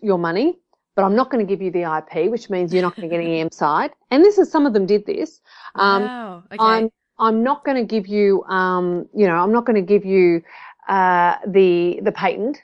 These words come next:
Speaker 1: because that's mine, but I want your full money and I want an overinflated price." And you, you go, "Well, why, why would we?" Because if you was, mate, if you were sitting in my chair,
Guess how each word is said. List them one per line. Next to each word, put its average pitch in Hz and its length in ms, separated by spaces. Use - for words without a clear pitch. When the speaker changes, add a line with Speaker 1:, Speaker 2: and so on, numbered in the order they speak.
Speaker 1:
because 185 320
that's - 260
mine, 185 480
but 202 240
I 220 120
want 214 220
your 202 140
full 269 320
money 202 440
and 185 120
I 175 40
want 185 260
an 180 80
overinflated 175 1120
price." - 540
And 269 160
you, 285 220
you 262 200
go, 294 300
"Well, 302 360
why, 294 560
why 247 400
would 240 280
we?" 202 200
Because 233 240
if 233 80
you 302 160
was, 349 160
mate, 233 240
if 233 160
you 320 80
were 339 80
sitting 269 300
in 220 80
my 190 140
chair, 220 500